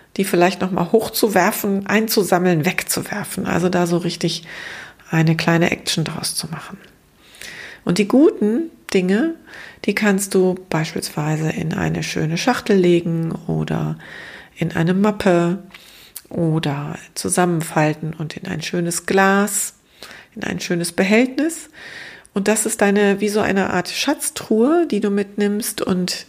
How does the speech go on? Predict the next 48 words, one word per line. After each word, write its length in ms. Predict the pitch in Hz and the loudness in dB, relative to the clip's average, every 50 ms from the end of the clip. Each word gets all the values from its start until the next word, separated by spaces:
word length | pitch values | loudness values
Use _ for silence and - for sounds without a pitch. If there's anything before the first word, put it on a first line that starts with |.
| - _ | -14 _
wenn's 320 | - 190 175 175 - - - | 0 0 2 2 0 0 0
mal 120 | 175 175 | 0 0
nicht 180 | 180 190 196 - | 2 0 -2 -2
so 100 | - - | -4 -4
gut 300 | - - 196 196 196 - | -2 -2 -2 -2 0 2
läuft 460 | 180 170 165 165 170 - - - - - - - - - - - - - - | 2 2 4 2 0 -2 -8 -14 -14 -16 -18 -18 -16 -16 -18 -18 -20 -8 -4
im 80 | - 165 | 0 0
neuen 340 | 165 165 165 175 180 190 190 | 2 4 4 4 4 4 4
Jahr, 240 | 180 175 170 175 180 | 4 4 4 4 4
dann 140 | 180 180 | 2 0
kannst 320 | 180 - 170 160 160 - - | 0 0 0 -2 0 -2 -2
du 60 | 180 | -2
dich 260 | - - 160 - - | 0 0 -2 -2 -2
mit 160 | 175 160 160 | -2 -2 -2
diesen 340 | 180 175 - 180 165 165 170 - - - _ _ _ _ _ - | -2 -2 -2 -2 -2 -2 -4 -8 -14 -20 _ _ _ _ _ -12
Zetteln 400 | - - - 160 - - 165 160 | -8 -6 -4 -4 -2 -2 -2 -2
erinnern 600 | - 175 160 160 185 180 180 170 165 156 156 160 160 - - - - - - - - | -2 -4 -2 0 0 2 2 2 2 2 0 -2 -4 -8 -12 -16 -16 -16 -18 -6 -2
an 100 | 180 165 | 2 4
das, 240 | 170 165 165 - - | 4 4 4 2 0
was 140 | 175 - | 0 0
dir 120 | - - 180 | 0 -2 -2
schon 320 | - - 175 165 165 170 | -2 0 -2 -2 -2 0
Gutes 600 | - 190 185 196 196 - 175 160 - - - - - - - - - - - _ - | 2 4 4 4 4 2 0 2 2 0 -2 -4 -8 -14 -20 -20 -20 -20 -14 _ 0
widerfahren 640 | 185 165 165 160 165 - - 196 196 175 151 156 | 2 2 2 2 2 2 2 4 4 4 4 2
ist. 460 | 185 - 180 175 - - - - - - _ - - - - - - - - - - _ - - | 0 -2 -4 -4 -4 -6 -10 -12 -16 -18 _ -20 -20 -20 -20 -20 -20 -20 -20 -20 -20 _ -20 -10
Und 480 | - 175 170 170 175 175 - - - - - _ _ _ _ _ _ _ _ _ _ - - - | -4 -2 -2 -2 -2 -2 -4 -4 -4 -6 -10 _ _ _ _ _ _ _ _ _ _ -6 -2 0
ja, 140 | 165 156 | 0 0
vielleicht 300 | 156 - - 170 160 160 | 0 -2 -4 -4 -4 -2
bekommst 360 | - 170 - - 170 170 - - | -2 -2 -2 0 -2 -2 -2 -2
du 60 | - | 0
dann 220 | - 170 170 180 | 0 2 2 0
auch 140 | - 170 - | -2 -4 -6
grad 300 | - - 175 160 165 - | -4 -2 -2 -2 0 -2
die 100 | - 175 | -2 -2
passende 720 | - - - - - - - 165 - - 196 175 175 - - | -4 -6 -16 -14 -6 -2 -2 -2 0 0 2 2 2 2 0
Anregung, 500 | 180 175 180 185 180 170 175 170 165 160 | 0 0 2 2 2 2 2 0 0 0
was 160 | 160 165 - | -2 -4 -4
du 140 | - - 180 | -8 -6 -2
dann 200 | - 180 185 196 | 0 2 2 4
in 140 | 196 175 175 | 2 2 2
dem 140 | 180 175 | 2 0
Moment 360 | 180 175 170 175 170 165 165 - | 0 0 0 0 -2 -2 -4 -6
tun 280 | - 185 170 151 156 | -4 -4 -4 -4 -6
könntest, 440 | - - 170 156 160 156 - - - | -8 -8 -8 -8 -8 -8 -8 -2 2
weil 140 | 160 165 180 | 2 4 4
dir 140 | 220 220 214 | 4 4 2
vielleicht 440 | - - 175 170 160 165 - - | 2 0 0 0 0 -2 -4 -2
einfällt, 460 | 180 180 190 196 196 - 190 175 175 | -2 0 0 -2 -2 -2 -2 -2 -2